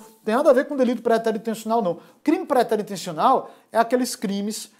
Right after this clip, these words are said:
em que você tem dolo no antecedente, na conduta, e o resultado acontece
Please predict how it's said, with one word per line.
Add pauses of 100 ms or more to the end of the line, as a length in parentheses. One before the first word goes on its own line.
(120)
em
que
você
tem
dolo
no
antecedente,
na
conduta, (500)
e
o
resultado
acontece